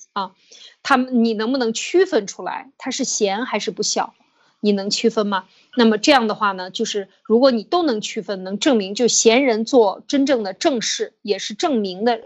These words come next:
嗯，明正的这样的这种政令呢，就不会出现那些乱世的这些，呃，这个乱世，乱象啊。所以就是真正的好的这种盛世呢，兴盛呢，和乱世之所以乱呢，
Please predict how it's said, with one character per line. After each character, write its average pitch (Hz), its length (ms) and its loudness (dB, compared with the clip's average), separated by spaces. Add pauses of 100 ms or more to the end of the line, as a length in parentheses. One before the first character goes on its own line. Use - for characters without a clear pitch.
嗯， 220 180 -2 (220)
明 214 320 2
正 330 200 2
的 196 140 4
这 214 120 2
样 190 180 2
的 185 200 -8
这 240 160 0
种 196 140 -4
政 226 220 0
令 202 100 -2
呢， 180 80 -8 (260)
就 226 120 0
不 208 260 4
会 269 220 4
出 214 180 -4
现 196 240 -6
那 185 80 -6
些 196 160 -2
乱 214 380 4
世 - 280 -4
的 180 140 -12
这 196 160 -8
些， 190 300 -6 (320)
呃， 208 320 0
这 233 160 4
个 185 240 -6 (180)
乱 277 320 6
世， - 240 -10 (160)
乱 269 400 2
象 - 360 -10 (240)
啊。 185 240 -16
所 - 180 -4
以 262 100 -4
就 233 160 -8
是 214 120 -10
真 349 260 -2
正 302 220 0
的 180 160 0 (280)
好 - 440 -2
的 214 120 -2
这 240 140 0
种 190 140 -8
盛 233 320 2
世 202 220 -4
呢， 180 160 -10
兴 277 300 4
盛 233 300 0
呢， - 140 -12 (720)
和 220 320 0
乱 269 340 8
世 220 260 -2
之 285 200 0
所 220 260 2
以 214 240 -4
乱 254 460 6
呢， - 100 -20